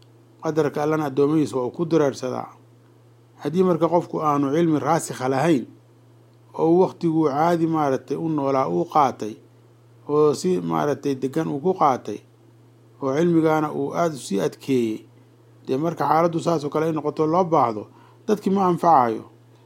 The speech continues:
Waxaana dhici kartaba inaad ku dambowdo mararka qaarkood, haddii aad, maaragtay, waxbarashadii ku dadaali weyso ama dadkii wax barin weyso. Haddii adiga, maaragtay, asbaabta cilmiga lagu gaari lahaa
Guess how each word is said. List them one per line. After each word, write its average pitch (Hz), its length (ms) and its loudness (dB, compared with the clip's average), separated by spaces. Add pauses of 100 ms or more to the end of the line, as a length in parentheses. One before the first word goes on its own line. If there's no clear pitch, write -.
(160)
Waxaana 170 300 2
dhici 180 240 2
kartaba 165 300 0
inaad 160 200 -2
ku 196 100 0
dambowdo 139 440 2
mararka 151 220 0
qaarkood, 135 380 -2 (440)
haddii 160 280 -2
aad, 151 160 0
maaragtay, 131 540 -2 (500)
waxbarashadii 151 520 -2
ku 151 80 -4
dadaali 139 300 0
weyso 123 160 -2
ama 139 80 -6
dadkii 131 220 -6
wax 110 100 -6
barin 123 260 -6
weyso. 110 280 -10 (1800)
Haddii 139 260 -4
adiga, 175 280 4
maaragtay, 147 340 2
asbaabta 165 360 -2
cilmiga 165 260 2
lagu 175 180 2
gaari 170 280 2
lahaa 117 240 -2